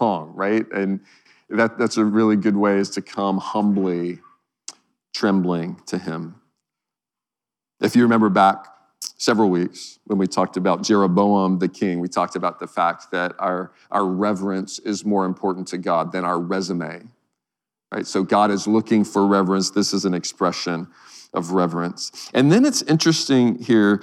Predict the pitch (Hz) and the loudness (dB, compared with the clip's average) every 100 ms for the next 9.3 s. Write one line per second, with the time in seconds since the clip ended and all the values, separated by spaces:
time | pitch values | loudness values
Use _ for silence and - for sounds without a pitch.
0 | - 123 123 127 120 127 135 131 104 104 | 0 0 4 4 6 6 4 4 2 2
1 | 92 92 - - - 127 - 135 - 139 | 2 2 -2 -10 0 0 4 2 2 2
2 | 120 113 107 - 113 123 123 131 135 123 | 4 4 2 -4 -2 2 4 4 2 2
3 | 98 104 113 107 101 - 110 82 85 127 | 0 2 4 4 2 -2 0 0 2 4
4 | 131 131 127 - 170 190 180 - 156 156 | 6 4 2 2 2 2 2 2 0 2
5 | 151 135 127 123 120 110 98 98 95 101 | 2 4 4 2 2 4 4 4 2 -2
6 | _ _ _ _ 135 131 131 107 131 123 | _ _ _ _ 2 4 4 4 4 4
7 | 127 117 110 - 135 92 98 104 101 - | 2 2 0 0 -2 0 2 2 0 -4
8 | - 131 113 - _ _ _ - 117 98 | 0 0 0 -4 _ _ _ -2 2 2
9 | 101 98 | 2 0